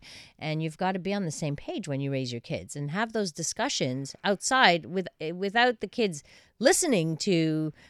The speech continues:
the, the, the, the differences. Like, come up so that you're on that same page. Uh, the first two years of our divorce were very rough in many different aspects. With three young girls, we decided to grow up, put our egos aside,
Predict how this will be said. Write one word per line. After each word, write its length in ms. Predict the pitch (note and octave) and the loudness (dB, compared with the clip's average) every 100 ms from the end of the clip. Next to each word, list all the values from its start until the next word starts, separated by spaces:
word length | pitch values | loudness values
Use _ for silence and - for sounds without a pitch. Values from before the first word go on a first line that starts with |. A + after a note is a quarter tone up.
| _ | _
the, 280 | - G2+ C3+ | -20 -10 -8
the, 240 | D#3 E3+ D3 | -4 -2 0
the, 240 | D3 D3+ | 0 -2
the 200 | B2+ E3 | 0 -2
differences. 720 | D3+ F#3 F#3+ D#3+ - A2 B2 | 2 0 0 -2 -2 -4 -4
Like, 180 | D3 C#3 | -6 -6
come 240 | - G3+ | -4 0
up 160 | G#3 G#3+ _ _ - | 0 -2 _ _ -14
so 200 | - G3 | -6 -2
that 180 | F3+ D#3+ | 2 2
you're 180 | F3 F3 | 2 2
on 160 | G3 A3 | 2 0
that 200 | C#3 - | -2 -4
same 280 | - C3+ C#3 | -6 -6 -8
page. 340 | C3+ D#2+ - - - - - - F#3+ | -12 -12 -16 -20 -20 -20 -20 -6 2
Uh, 140 | G3+ | 4
the 100 | G#3 | 4
first 300 | - D#4+ - | 2 2 2
two 120 | - | 0
years 260 | D#4 C4 A#3 | 4 4 4
of 100 | A3 | 2
our 120 | G#3+ | 2
divorce 440 | G3 F3 F3 E3+ - | 2 0 2 2 2
were 120 | E3+ | 0
very 320 | E3+ G3+ A3 | 2 2 2
rough 340 | E3+ D#3 D#3 | 2 2 2
in 100 | D#3+ | -2
many 280 | D#3 D#3+ F3 | -2 0 -2
different 360 | D#3+ D#3 - D3+ | -4 -6 -6 -6
aspects. 560 | C3+ C#3+ - - F#3+ - | -4 -6 -6 -10 -8 -4
With 140 | F3 | -2
three 260 | - G#3 B3+ | -2 -4 0
young 240 | B3 A3+ | 2 2
girls, 320 | E3+ D#3+ D3+ D#3 | 2 0 0 -2
we 100 | D#3 | -4
decided 640 | D#3+ - F3 F#3+ G#3 F#3+ - - - - | -4 -2 0 0 -2 -4 -12 -20 -16 -6
to 140 | F#3+ | -4
grow 400 | D3+ F#3 G3 G3+ | 0 4 6 6
up, 220 | D#3+ D#3+ _ | 6 6 _
put 200 | - G#3+ | -2 2
our 160 | A3+ A3+ | 4 4
egos 520 | - F#3+ F#3 F#3 F3+ | 2 0 2 2 2
aside, 520 | D#3 - D#3+ C#3+ C#3 | 0 0 0 2 0